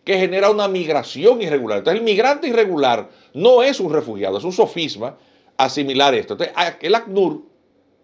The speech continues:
ha estado siendo instrumentalizado por muchas potencias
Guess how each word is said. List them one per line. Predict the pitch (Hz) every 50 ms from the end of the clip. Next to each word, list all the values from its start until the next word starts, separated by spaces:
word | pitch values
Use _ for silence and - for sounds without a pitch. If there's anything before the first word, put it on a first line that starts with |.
| _ _ _ _ _ _ _ _ _ _ _ _ - - - - -
ha | - 175 208
estado | 208 202 - - 185 185 185 180 165 151 139
siendo | - - 156 170 190 202 196 190 185
instrumentalizado | 180 175 160 - - - 165 156 151 147 139 - 147 139 135 123 - 160 170 190 190 185
por | 160 143 143
muchas | 147 156 151 180 165
potencias | - - 180 170 - 160 143 135 123 - 123 123 123 - _